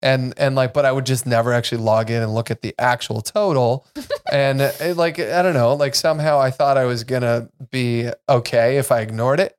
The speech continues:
Speaker 1: I don't know. Weird thing, right?
Speaker 2: <laughs>
Speaker 1: Because
Speaker 2: I'm sure a lot of people listening to this are like, "Oh, that's me too."
Speaker 1: Oh, yeah. No, I, I don't think that I was alone in that. A-, and that's, like, like, people avoid, I avoided. And I thought that by avoiding, <laughs> it would make things okay.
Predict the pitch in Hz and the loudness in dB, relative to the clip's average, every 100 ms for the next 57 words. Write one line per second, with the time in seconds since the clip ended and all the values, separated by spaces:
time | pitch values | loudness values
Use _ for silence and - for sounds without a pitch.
0 | - 190 127 104 - - _ 151 190 202 | -2 2 2 0 -8 -20 _ 0 2 4
1 | 196 165 - - 135 113 135 139 131 147 | 0 -2 -4 0 0 0 -2 0 0 0
2 | 784 233 208 147 151 151 330 440 427 494 | 2 2 4 2 2 0 0 0 0 0
3 | 480 392 294 294 294 302 254 208 214 240 | 2 2 2 0 -2 -2 0 -2 -4 -4
4 | 254 262 233 202 - 180 180 175 175 - | -4 0 2 2 -2 -8 -6 -6 -6 -4
5 | 180 165 - 277 254 285 - 170 254 - | -2 -2 0 0 2 0 0 0 0 2
6 | 147 165 147 196 254 196 196 165 143 131 | 0 0 0 0 0 -4 -2 2 2 2
7 | 120 123 226 139 123 120 - _ 135 - | 0 0 0 0 0 0 -2 _ -4 -2
8 | 143 143 160 - 160 - 143 127 _ _ | -2 0 0 0 -6 -2 -4 -4 _ _
9 | - 160 190 170 127 139 175 123 120 117 | -4 -2 2 2 0 0 2 2 0 -4
10 | 143 175 147 117 113 113 117 139 _ _ | -2 0 0 0 0 0 -2 -2 _ _
11 | _ 131 135 135 143 143 135 131 131 123 | _ 0 2 2 0 0 -2 2 0 2
12 | 185 180 156 151 - - 143 151 131 135 | 2 4 2 0 -2 -4 -2 -4 0 -2
13 | 131 139 131 139 - 117 190 | 0 -4 -2 -2 2 2 2